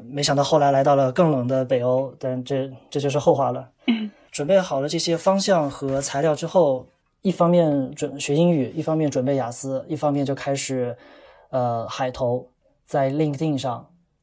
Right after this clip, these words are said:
Speaker 1: 批量的投简历。毕竟海投这种事情都是石沉大海的比较多，所以得到的回应也不是很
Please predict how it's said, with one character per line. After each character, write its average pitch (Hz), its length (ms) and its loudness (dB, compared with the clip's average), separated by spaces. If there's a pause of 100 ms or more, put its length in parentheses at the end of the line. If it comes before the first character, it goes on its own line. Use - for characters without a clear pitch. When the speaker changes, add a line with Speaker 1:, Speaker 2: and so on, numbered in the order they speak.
(100)
Speaker 1:
批 - 200 -2
量 147 180 2
的 131 80 0
投 127 200 -4
简 123 180 -6
历。 123 100 -10 (480)
毕 170 80 -4
竟 160 220 -2
海 135 220 -2
投 147 260 -4
这 170 80 -4
种 147 140 -2
事 156 160 -4
情 135 180 -4
都 139 140 -4
是 131 580 -6
石 - 180 -6
沉 139 200 -6
大 151 120 4
海 131 140 -6
的 120 80 -8
比 123 80 -4
较 120 160 -6
多， 120 320 -10 (640)
所 135 220 -4
以 135 180 0
得 135 240 0
到 147 160 6
的 135 140 0
回 131 240 -6
应 147 420 0
也 123 160 -6
不 131 140 -10
是 160 180 -2
很 127 300 -6